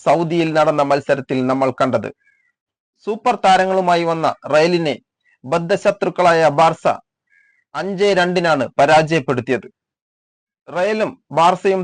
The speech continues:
തമ്മിൽ നടക്കുന്ന മത്സരങ്ങളിൽ പരാജയങ്ങൾ സംഭവിച്ചാൽ ടീം മാനേജ്മെന്റ് പിന്നീട് അങ്ങോട്ട് നല്ല ട്രീറ്റ്മെന്റ് ആയിരിക്കില്ല കോച്ചുമാർക്ക് നൽകുന്നത് എന്ന് ബാർസയുടെ കോച്ചുമാർക്ക് ശരിക്കറിയാം. അതുകൊണ്ടായിരിക്കാം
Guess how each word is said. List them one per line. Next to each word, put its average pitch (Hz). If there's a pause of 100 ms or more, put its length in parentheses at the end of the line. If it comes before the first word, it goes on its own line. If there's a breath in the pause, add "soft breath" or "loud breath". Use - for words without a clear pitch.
തമ്മിൽ 175
നടക്കുന്ന 170
മത്സരങ്ങളിൽ 160 (300)
പരാജയങ്ങൾ 170 (120)
സംഭവിച്ചാൽ 160 (760)
ടീം 202
മാനേജ്മെന്റ് 175 (260)
പിന്നീട് 196
അങ്ങോട്ട് 180 (220)
നല്ല 190 (220)
ട്രീറ്റ്മെന്റ് 180
ആയിരിക്കില്ല 160 (1040)
കോച്ചുമാർക്ക് 165
നൽകുന്നത് 151 (180)
എന്ന് 139 (680 loud breath)
ബാർസയുടെ 185
കോച്ചുമാർക്ക് 156 (220)
ശരിക്കറിയാം. 151 (720)
അതുകൊണ്ടായിരിക്കാം 175